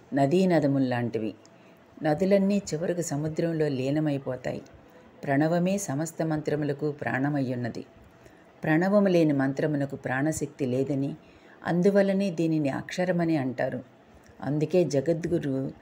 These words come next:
శ్రీకృష్ణ పరమాత్ముడు కూడా "ఓ మిథ్యేకాక్షరం బ్రహ్మ" అన్నారు. అది ఒక్కటే శాశ్వతంగా నిలుచును.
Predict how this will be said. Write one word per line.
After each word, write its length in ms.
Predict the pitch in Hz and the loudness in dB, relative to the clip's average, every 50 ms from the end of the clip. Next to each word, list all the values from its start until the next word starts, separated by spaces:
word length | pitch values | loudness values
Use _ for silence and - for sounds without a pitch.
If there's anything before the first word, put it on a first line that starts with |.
| - - - - - | -20 -20 -20 -20 -20
శ్రీకృష్ణ 580 | - - 165 165 180 185 180 202 196 - - 180 | -14 -4 0 0 0 0 0 -2 -4 -2 -2 -2
పరమాత్ముడు 640 | 170 165 151 151 147 147 143 139 - 147 143 143 | 0 0 0 0 0 -2 -2 -4 -4 -6 -6 -4
కూడా 440 | 139 - 139 131 123 127 139 156 208 - - - - - - - - - - - | -4 -4 -2 -2 -2 -2 -2 -4 -6 -8 -14 -20 -20 -20 -20 -20 -18 -10 -4 0
"ఓ 200 | 156 165 185 196 | 0 2 2 2
మిథ్యేకాక్షరం 1300 | 180 147 139 139 139 - - - 180 185 196 196 - 156 156 151 151 - 151 143 139 147 160 175 170 | 0 0 -2 -2 -4 -6 -4 0 0 0 0 2 2 2 2 0 -2 -4 -4 -4 -4 -4 -4 -6 -6
బ్రహ్మ" 520 | 156 131 135 131 123 120 143 139 139 139 - - | -4 -4 -4 -4 -4 -6 -4 -4 -4 -6 -6 -6
అన్నారు. 400 | - 139 131 127 127 131 - - - - - - - - - - - - - - | -6 -4 -4 -2 -4 -4 -6 -8 -10 -14 -20 -20 -20 -20 -20 -20 -20 -12 -6 -2
అది 200 | 139 139 160 151 | 0 0 2 2
ఒక్కటే 460 | 143 139 139 - 190 185 190 208 202 | 0 0 -2 0 0 2 4 2 2
శాశ్వతంగా 760 | 202 - 135 139 139 - - 160 156 170 160 156 143 156 147 | 2 0 -2 -2 -2 -4 -6 -6 -2 0 2 2 4 4 2
నిలుచును. 540 | 135 131 123 123 123 123 127 117 123 123 | 2 2 0 0 -2 -2 -4 -4 -4 -4